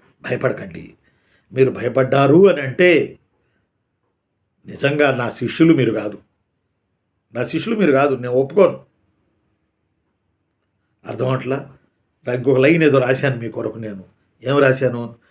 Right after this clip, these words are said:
ఆ, ప్రిపరేషన్ అంతా తెర వెనక జరగాలి. ఫలితం రోజున దుమ్ము లేపుకుంటూ మీరు తెర ముందుకు రావాలి. ఫలితం రోజున దుమ్ము లేపుకుంటూ మీరు తెర ముందుకు రావాలి. ప్రిపరేషన్ అంతా తెర వెనక జరగాలి. తప్పదు. జీవితం బ్రదర్స్,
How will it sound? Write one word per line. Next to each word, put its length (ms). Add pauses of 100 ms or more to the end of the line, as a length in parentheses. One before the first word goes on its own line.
(360)
ఆ, 180
ప్రిపరేషన్ 680
అంతా 440
తెర 240
వెనక 240
జరగాలి. 540 (640)
ఫలితం 500
రోజున 480
దుమ్ము 500
లేపుకుంటూ 600
మీరు 160
తెర 200
ముందుకు 280
రావాలి. 300 (920)
ఫలితం 340
రోజున 360
దుమ్ము 480
లేపుకుంటూ 500
మీరు 200
తెర 200
ముందుకు 300
రావాలి. 460 (380)
ప్రిపరేషన్ 440
అంతా 460
తెర 220
వెనక 260
జరగాలి. 380 (100)
తప్పదు. 540 (500)
జీవితం 540
బ్రదర్స్, 580